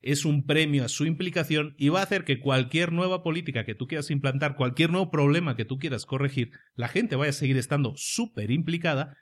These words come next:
porque sabe que hay una recompensa. No solo se sienten recompensados psicológicamente por una felicitación, por saber que son parte de un equipo que ha hecho algo positivo,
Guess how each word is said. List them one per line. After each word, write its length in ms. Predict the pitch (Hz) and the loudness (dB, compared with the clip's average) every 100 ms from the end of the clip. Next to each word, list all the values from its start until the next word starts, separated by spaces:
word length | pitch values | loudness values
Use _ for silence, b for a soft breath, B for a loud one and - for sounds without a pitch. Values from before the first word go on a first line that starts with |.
| B - | B -2
porque 260 | 143 135 | 0 0
sabe 320 | 123 208 262 | 0 -2 0
que 80 | 143 | 2
hay 60 | 139 | 4
una 160 | 139 | 4
recompensa. 640 | 123 123 123 117 139 117 110 b b _ | 2 0 -2 0 -2 -2 -8 b b _
No 180 | 147 196 | -2 0
solo 480 | - 202 156 - - _ _ | 2 2 0 -2 -10 _ _
se 200 | - 143 | -2 0
sienten 560 | 131 - 208 214 160 127 | 0 0 0 2 2 0
recompensados 840 | 120 117 117 123 117 131 135 131 - | 0 -2 -2 -2 0 0 2 0 -4
psicológicamente 880 | - 123 135 147 175 165 160 175 170 | -4 -2 2 2 2 0 2 2 0
por 140 | - 127 | 0 0
una 180 | 190 180 | 0 0
felicitación, 640 | 143 117 113 104 131 123 | 0 0 -4 -2 -2 -2
por 160 | 120 120 | -2 -2
saber 420 | 131 135 180 170 | 0 4 4 2
que 120 | 123 | 0
son 200 | 151 135 | 2 2
parte 240 | 151 143 | 2 0
de 60 | 131 | 2
un 80 | 135 | 2
equipo 320 | 135 143 113 | 2 0 -2
que 80 | 117 | -2
ha 60 | |
hecho 200 | 127 - | -2 -2
algo 200 | 101 120 | -4 -4
positivo, 500 | 135 143 156 160 127 | -2 -2 0 0 0